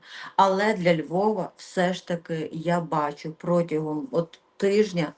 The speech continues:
трагедію. Ворог вдарить туди і вдарить по центру Львова, там, де люди, там, де відпочивають. Дивіться, новорічна ніч для Львова, я не бачу загрози.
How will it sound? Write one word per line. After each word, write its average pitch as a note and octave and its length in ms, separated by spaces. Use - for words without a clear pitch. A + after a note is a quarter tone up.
трагедію. D#3+ 640
Ворог G3+ 420
вдарить F3 460
туди - 420
і F#3 100
вдарить F#3 640
по F#3+ 360
центру F#3+ 560
Львова, D#3 560
там, G3+ 280
де G3 160
люди, D#3+ 520
там, F#3 280
де F#3 100
відпочивають. E3 1000
Дивіться, A3 320
новорічна C4 600
ніч D4 280
для G3 140
Львова, D#3 400
я G#3+ 160
не C4 120
бачу F3 320
загрози. D3 600